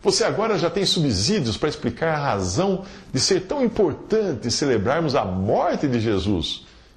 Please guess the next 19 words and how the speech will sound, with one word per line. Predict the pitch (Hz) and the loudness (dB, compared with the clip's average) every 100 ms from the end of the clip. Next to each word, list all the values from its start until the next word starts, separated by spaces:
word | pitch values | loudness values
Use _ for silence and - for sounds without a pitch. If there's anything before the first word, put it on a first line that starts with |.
| - - - | -20 -20 -8
por | - 113 | -2 -2
ter | - 110 104 | 0 0 0
suportado | - 104 107 90 - 92 92 92 | -2 -4 -2 -2 0 -2 0 0
a | |
cruz | 85 - 135 156 120 | -2 -2 0 2 0
e | |
o | 117 | -2
juízo | 95 95 110 101 98 | 0 0 2 0 -2
divino | 87 80 160 160 - - - | -2 0 0 -2 -4 -12 -10
por | - 95 | -6 -2
causa | 95 92 87 | 0 0 0
dos | 82 76 | 0 0
nossos | 82 80 - - | -2 -2 -4 -4
pecados, | 80 - 98 90 82 | -6 -2 -2 -2 -2
vencendo | 85 92 78 - 104 90 | -2 -2 -4 -4 -2 -2
ali | 76 82 110 135 - - - - - | -2 -2 0 0 -2 -10 -20 -20 -14
Satanás. | - 87 - 69 55 - - - - - - | -6 -6 -4 -8 -8 -10 -10 -12 -12 -12 -6
Agora | 98 95 98 87 | -2 0 0 0
você | 87 - 101 | -2 -2 -2